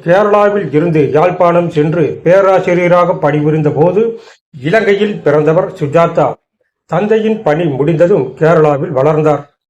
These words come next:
ஆயிரத்தி தொள்ளாயிரத்தி எழுபத்தி ஒன்றில் தபஸ்வினி என்ற மலையாள திரைப்படத்தின் மூலம் அறிமுகமானார் சுஜாதா. ஆயிரத்தி தொள்ளாயிரத்தி எழுபத்தி ஒன்றில் எர்ணாகுளம் ஜங்ஷன்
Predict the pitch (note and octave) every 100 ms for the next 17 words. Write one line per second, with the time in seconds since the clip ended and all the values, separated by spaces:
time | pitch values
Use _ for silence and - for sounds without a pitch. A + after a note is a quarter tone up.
0 | _ _ _ _ _ B2 F3+ A#3 A3+ A3+
1 | G3 F3 E3+ - A#2 D#3 D#3 - A#2+ E3+
2 | F3 F3 - - E3 G#3+ G#3+ G#3 G#3+ F3+
3 | D#3+ E3 C#3 D#3+ F3+ F3 E3+ D3+ D3+ D3+
4 | D3 D3+ C#3 D3 F3 F3+ - D3 D#3+ D#3
5 | D#3+ C#3+ D3 D#3+ - C#3 D#3+ D#3+ D3+ A#2+
6 | - _ _ _ _ _ B2 D#3+ F#3 E3+
7 | F3+ E3 E3 C#3+ C#3 B2+ D#3 D3 C#3 C#3+
8 | - F3+ A#2 A2 D3 F#3 G3+ G3+ G3 G3
9 | E3 D3 D3+ F#3